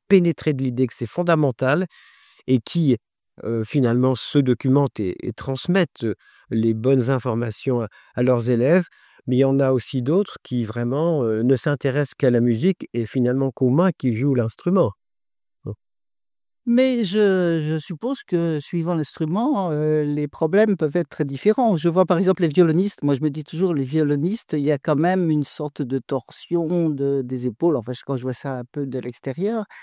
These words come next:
Speaker 2: Et puis, euh, puis les violoncellistes, je me souviens qu'un jour, tu nous as expliqué en détail, euh, la différence de posture entre le violoncelliste et le joueur de viole de gambe.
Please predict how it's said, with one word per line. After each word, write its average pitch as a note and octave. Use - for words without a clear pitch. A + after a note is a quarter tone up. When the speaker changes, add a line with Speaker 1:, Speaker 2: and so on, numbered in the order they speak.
Speaker 2:
Et F#3+
puis, G#3
euh, E3
puis E3+
les E3+
violoncellistes, G3
je -
me G3+
souviens A3
qu'un F3+
jour, A3
tu F#3
nous F3
as -
expliqué F3
en E3
détail, F#3
euh, E3
la D#3+
différence F3
de E3
posture G3
entre D#3+
le D3+
violoncelliste E3
et D#3
le D3+
joueur F3+
de D#3+
viole D#3+
de D3
gambe. D#3